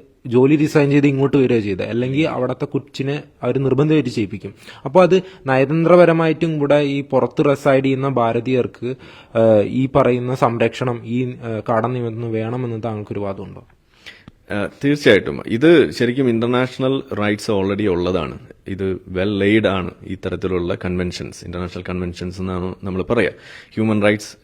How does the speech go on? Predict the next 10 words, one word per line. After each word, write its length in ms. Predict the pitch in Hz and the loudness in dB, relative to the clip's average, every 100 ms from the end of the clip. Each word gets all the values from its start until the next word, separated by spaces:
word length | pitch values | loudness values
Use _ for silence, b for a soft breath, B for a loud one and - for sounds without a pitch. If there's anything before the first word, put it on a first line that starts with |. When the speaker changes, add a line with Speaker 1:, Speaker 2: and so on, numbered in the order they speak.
| _ - | _ -10
Speaker 2:
ആ, 340 | 90 87 85 | -6 -6 -4
നിയമങ്ങൾ, 500 | 90 98 98 95 95 | -2 -2 0 0 0
ചൈൽഡ് 360 | 110 95 92 95 | 0 0 2 2
റൈറ്റ്സ് 320 | 95 - 95 | -2 -4 -8
നിയമങ്ങൾ 320 | 90 87 90 | -6 -4 -4
ഇവിടെ 160 | 90 104 | -2 -2
ഉണ്ട്. 200 | 110 110 - B B B B B - | 0 -2 -2 B B B B B -6
ഇത് 140 | 120 | 0
പക്ഷേ 380 | 165 151 - 165 | 4 4 6 4
നമുക്ക് 540 | 165 147 143 160 156 | 6 2 2 2 2